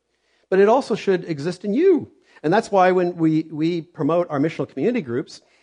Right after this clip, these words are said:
is that we encourage you to go throughout the week to missional community group to do what? Well, to have fellowship one, one another and learn how to be family, which is really important, but then to dig deeper in the sermon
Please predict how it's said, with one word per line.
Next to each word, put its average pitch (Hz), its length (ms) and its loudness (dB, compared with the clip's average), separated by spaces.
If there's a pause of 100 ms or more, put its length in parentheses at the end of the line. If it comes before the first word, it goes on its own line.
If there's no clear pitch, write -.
is 156 140 -2
that 160 140 2
we 165 100 2
encourage 190 360 0
you 180 60 -8
to 160 80 -2
go 175 480 4
throughout 208 240 -2
the 180 80 -8
week 156 220 -2
to 127 80 -8
missional 175 260 -6
community 170 320 -4
group 135 180 -4
to - 80 -14
do 175 140 -6
what? 220 400 -4 (160)
Well, 202 220 2
to 190 100 -10
have 214 180 -4
fellowship 175 400 -6
one, 156 280 -2
one 143 200 -4
another 127 360 -4 (160)
and 151 120 0
learn 160 220 0
how 175 80 -2
to 165 80 0
be 151 140 -4
family, 156 480 -2
which 143 180 -6
is 110 100 -12
really 156 200 -2
important, 135 340 -4
but 143 160 -6
then 208 240 0 (220)
to 143 80 -8
dig 131 260 -4
deeper 196 400 -2 (160)
in 131 120 -4
the 117 100 -6
sermon 175 400 -4